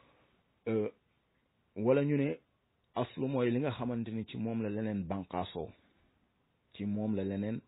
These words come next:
bànqaasoo. Garab gii, bànqaasam yi ci lan la, ci lan, ci lan, ci, ci, ci lan la ban-, ci lan la, ci lan la bàyyeekoo? Ñu ne bànqaas yi ñu ngi bàyyeekoo ci reen yi. Kon reen yi moom mooy asl. Kon bu ñu ne asl,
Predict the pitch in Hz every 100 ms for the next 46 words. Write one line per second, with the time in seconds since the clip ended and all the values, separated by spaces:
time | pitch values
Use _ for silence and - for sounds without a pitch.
0 | - 90 95 - 90 - 87 87 - 95
1 | 131 117 107 117 107 - - _ _ _
2 | _ _ _ - 90 110 131 - 117 110
3 | 113 104 95 120 131 127 123 - 123 131
4 | 120 117 120 127 120 - 120 131 123 117
5 | - 127 131 120 107 107 - 123 123 117
6 | 107 - - 110 120 117 104 101 101 90
7 | 90 92 98 101 87 104 104 98 95 82
8 | 92 98 87 92 98 85 90 87 85 85
9 | 90 87 82 92 92 92 92 90 85 85
10 | 87 - 90 - - - _ _ _ _
11 | _ _ - - - - _ 98 95 113
12 | 127 117 110 101 - _ _ _ _ _
13 | _ _ _ - 104 - 92 110